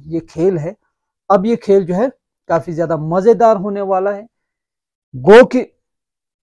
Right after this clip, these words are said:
ग्यारह दिसंबर जो है काफ़ी ज़्यादा हर्ट करने वाला दिन है, लेकिन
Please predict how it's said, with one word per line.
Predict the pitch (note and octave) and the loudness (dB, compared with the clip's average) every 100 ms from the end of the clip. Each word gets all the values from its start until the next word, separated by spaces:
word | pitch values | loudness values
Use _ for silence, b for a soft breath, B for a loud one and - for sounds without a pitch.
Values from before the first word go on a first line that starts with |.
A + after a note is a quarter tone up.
| _ _ _ | _ _ _
ग्यारह | C#3 E3 F3 F3+ F3+ - | -2 0 2 -2 -6 -12
दिसंबर | D3+ D#3 - G3 G3+ G3 | -6 -4 -2 2 4 2
जो | C#3+ D#3+ | 0 -4
है | F3 B3 _ _ _ _ - | -4 -8 _ _ _ _ -8
काफ़ी | C#3 - E3 | -8 -8 -8
ज़्यादा | D#3 D3+ E3 - _ - | -6 -2 -4 -4 _ 2
हर्ट | G#3 A3 | 4 4
करने | - G3 F#3+ | 0 -2 -2
वाला | G3 F#3 F3 | -2 -2 -2
दिन | D3+ E3+ | -4 -8
है, | F3 G3 _ _ _ _ _ - | -12 -16 _ _ _ _ _ -6
लेकिन | E3+ G3+ D#3+ A#2+ | 2 2 2 -6